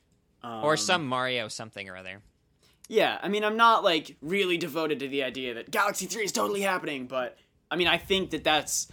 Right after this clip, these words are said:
Speaker 2: a perfectly reasonable thing to expect, and it would not surprise me in the least. W-, you know, we've, we've had all this talk about how it really feels like the Nintendo World Championships is really more of a P R event than anything else, and I still kind of agree with that. Um,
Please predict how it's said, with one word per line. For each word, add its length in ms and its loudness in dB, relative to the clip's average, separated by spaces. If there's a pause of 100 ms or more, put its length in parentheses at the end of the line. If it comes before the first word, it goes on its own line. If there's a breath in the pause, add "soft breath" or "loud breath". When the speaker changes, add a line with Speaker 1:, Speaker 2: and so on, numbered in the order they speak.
(260 loud breath)
Speaker 2:
a 60 -4
perfectly 560 -2
reasonable 360 0
thing 200 -6
to 100 -8
expect, 520 0
and 120 -6
it 80 -10
would 120 -10
not 220 -2
surprise 400 -8
me 80 -12
in 60 -10
the 80 -12
least. 480 -8 (140)
W-, 180 -8
you 120 -2
know, 120 0
we've, 240 -2
we've 180 -4
had 180 -2
all 100 -2
this 160 -6
talk 260 -4
about 180 -8
how 220 -8
it 160 -8
really 260 0
feels 520 -4
like 220 -8
the 80 -10
Nintendo 320 -8
World 180 -8
Championships 720 -12
is 140 -12
really 260 0
more 240 -4
of 80 -8
a 60 -16
P 200 -12
R 200 -8
event 260 -14
than 100 -12
anything 380 -16
else, 320 -12
and 160 -14
I 140 -4
still 600 -4
kind 300 -10
of 80 -14
agree 220 -12
with 180 -12
that. 260 -10 (540 soft breath)
Um, 520 -4